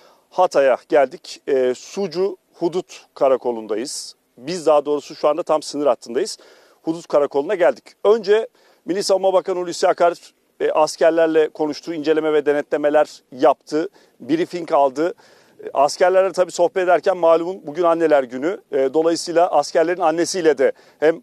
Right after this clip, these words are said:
onların anneler gününü tebrik etti hem, e, çok keyifli anlar da yaşandı. Telefon görüşmeleri yapıldı. Onları da birazdan, e, izleyicilerimizle paylaşacağız. Ama temel meselemiz şu.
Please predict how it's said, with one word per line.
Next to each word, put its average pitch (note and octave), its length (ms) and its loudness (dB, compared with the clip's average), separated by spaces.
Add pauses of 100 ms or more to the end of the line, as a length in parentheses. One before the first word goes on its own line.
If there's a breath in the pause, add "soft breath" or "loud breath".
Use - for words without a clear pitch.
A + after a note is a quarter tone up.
(140)
onların E3 340 0
anneler E3 240 2
gününü E3 200 -8
tebrik E3 320 -4
etti F3+ 320 0
hem, F3 200 0 (120)
e, C#3 160 2 (220)
çok - 380 -4
keyifli F3+ 360 2
anlar G3+ 320 4
da E3+ 60 2
yaşandı. C3 380 0
Telefon D3 400 0
görüşmeleri D3+ 440 -4
yapıldı. C#3 360 -2 (320 soft breath)
Onları F3 340 0
da F#3 100 0
birazdan, E3+ 460 2 (120)
e, D3+ 160 -6
izleyicilerimizle D#3+ 800 -2 (120)
paylaşacağız. D#3+ 720 0
Ama F#3 180 0
temel G#3 300 -2
meselemiz E3+ 480 -4
şu. D3+ 240 -6